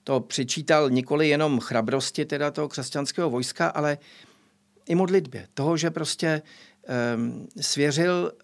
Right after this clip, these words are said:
eh, tu celou věc, ehm, prostě nebesům a, eh,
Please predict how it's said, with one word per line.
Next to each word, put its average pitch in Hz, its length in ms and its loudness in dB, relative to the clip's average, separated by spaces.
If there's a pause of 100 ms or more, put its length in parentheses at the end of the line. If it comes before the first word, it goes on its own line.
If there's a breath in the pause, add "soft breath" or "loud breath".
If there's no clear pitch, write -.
(340)
eh, - 40 -10
tu - 160 -10
celou 165 340 0
věc, 139 560 0 (600 loud breath)
ehm, 117 760 -4
prostě 139 340 -2
nebesům 143 680 2 (580 soft breath)
a, 120 280 2 (340)
eh, 113 680 -4